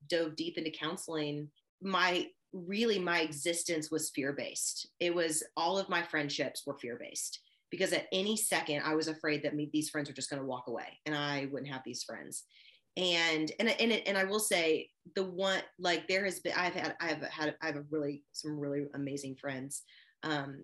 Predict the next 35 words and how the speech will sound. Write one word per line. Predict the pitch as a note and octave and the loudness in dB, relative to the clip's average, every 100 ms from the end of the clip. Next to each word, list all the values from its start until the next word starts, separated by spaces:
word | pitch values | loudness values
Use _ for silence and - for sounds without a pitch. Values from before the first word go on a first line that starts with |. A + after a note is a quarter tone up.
| E3+ | -2
but | F#3+ F#3 | 0 2
my | F3 | 2
best | D#3+ F3+ F#3 - | 4 2 2 -2
friend | E3 D3+ C#3+ C#3+ C3+ - - _ _ _ _ _ _ - | 0 0 2 0 -4 -8 -14 _ _ _ _ _ _ -6
has | - E3+ D#3 | 0 0 2
stood | - - - F3 E3+ F3 E3+ - _ - - | 2 2 2 2 2 2 0 -6 _ -20 -10
through, | D#3 D#3 D#3+ D#3+ D#3+ | 2 4 4 2 0
like, | C#3+ C3+ | -2 -2
stood | - E3+ D3+ C#3+ | -6 -4 -2 -2
with | C#3+ D#3+ | -2 -2
me, | D#3+ D#3+ - - - | -4 -4 -10 -8 -2
like, | E3+ | 2
has | F#3+ | 4
actually | F3+ - F3 - - | 4 2 0 -4 0
physically | F3 E3+ F3 F#3 D3 - | 0 2 -2 -2 -2 -4
held | C#3+ D3+ E3 | -4 -4 -2
me | E3 F3 | -4 -2
at | F3 D#3+ | -2 -4
times | E3 D#3+ E3 E3 | -4 -4 -4 -4
and | D#3 | -4
said, | D#3+ C#3+ | -2 0
"Hey, | D#3+ D3 C3 _ _ _ _ _ - | 2 0 0 _ _ _ _ _ -2
I'm | B3 G4+ | 2 4
not | - G3 | 4 4
leaving." | A3 F#3+ - - F#3+ | 2 4 0 -2 2
Like, | G3+ G#3+ | 6 6
I, | C#4+ G3 - _ - | 6 2 -8 _ 2
like, | A3 - | 2 4
stop. | - - F#3+ F3+ - - - | 4 4 6 4 2 -6 -4
You | G3+ A#3 | 2 2
ju-, | B3+ G#3+ | 4 4
I | |
mean, | G3+ | 4
she | - - | 2 2
sh-, | - - | 2 2